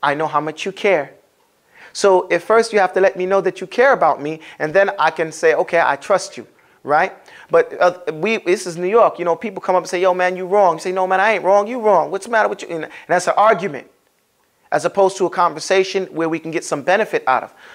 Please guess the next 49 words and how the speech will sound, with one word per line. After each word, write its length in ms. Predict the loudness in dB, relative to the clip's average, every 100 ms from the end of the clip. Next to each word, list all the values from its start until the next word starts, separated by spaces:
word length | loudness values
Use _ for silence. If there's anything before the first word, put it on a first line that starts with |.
| -12
So 140 | -4
we 100 | 0
have 180 | 2 2
to 100 | 0
be 280 | -6 -6 -8 -12
real 640 | -4 0 4 4 4 0
adroit, 600 | -2 -2 -2 2 2 2
real 160 | -4 -6
skillful 680 | -6 -2 2 2 2 -4 -4 -8
in 140 | -2 2
our 160 | 2
approach 520 | 2 0 0 2 0 -12
to 100 | -12
people, 320 | -12 -8 -8
because 300 | -4 -2 0
sadly, 380 | 2 2 0 -4 -8 -2
a 60 |
lot 180 | 0 2
of 100 | 0
us 100 | -4
got 200 | -2 2
our 100 | 2
he-, 280 | 0 -6 -2
our, 140 | 0
our 100 | 0
feelings 400 | -2 0 0 0
on 100 | -2
our 100 | -2
show, 320 | -2 -2 -2 0
on 120 | 2
our 120 | 2
arms. 400 | 2 2 2 -2
We, 120 | -10 -12 -10
we 100 | -8
just 220 | -6 -8
really 320 | -4 0 0
sensitive, 560 | 0 0 0 -2 -8 -8
super 240 | -8 -8
sensitive. 340 | -6 -8 -8 -16 -12
And 120 | -4 -2
the 40 |
Prophet 280 | 0 0 0
sallallahu 160 | -2
alaihi 180 | -2 -4
wasallam 60 | -4
said, 120 | -2
"لا 120 | -2
تحسبوا، 580 | -2 -2 -2 -2 -4 -4 -10 0
لا، 280 | 2 2